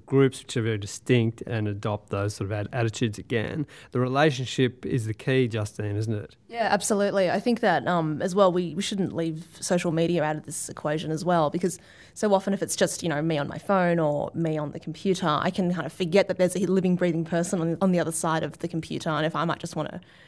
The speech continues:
Speaker 2: drill them for something that they've posted online. Um, so I think that we're really good at having our opinions sail out, you know, and if they're negative and gonna hurt someone, doesn't matter. I don't have to,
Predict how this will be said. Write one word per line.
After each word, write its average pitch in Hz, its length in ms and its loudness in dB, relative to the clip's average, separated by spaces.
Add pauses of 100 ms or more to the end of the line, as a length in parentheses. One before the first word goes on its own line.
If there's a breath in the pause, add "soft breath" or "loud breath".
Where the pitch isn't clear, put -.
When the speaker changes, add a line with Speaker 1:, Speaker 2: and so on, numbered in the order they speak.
(220 loud breath)
Speaker 2:
drill 180 300 2
them 175 180 2
for 180 100 0
something 175 240 0
that - 120 0
they've 165 300 -6
posted 165 360 -4
online. 151 540 -4 (120)
Um, 165 320 0
so 190 220 4
I 196 80 4
think 214 180 0
that - 240 2
we're 180 120 2
really 170 380 2 (380 loud breath)
good 208 140 4
at - 120 0
having 202 340 0
our 165 100 4
opinions 175 600 0
sail 170 400 2
out, 180 360 2
you 190 80 0
know, 170 80 2
and 196 120 4
if 226 120 0
they're 196 120 2
negative 185 520 2
and 170 100 0
gonna 165 160 2
hurt 180 200 2
someone, 208 380 2 (360 loud breath)
doesn't 180 240 0
matter. 180 200 2
I 196 140 2
don't 185 160 2
have 180 240 -4
to, 147 380 -2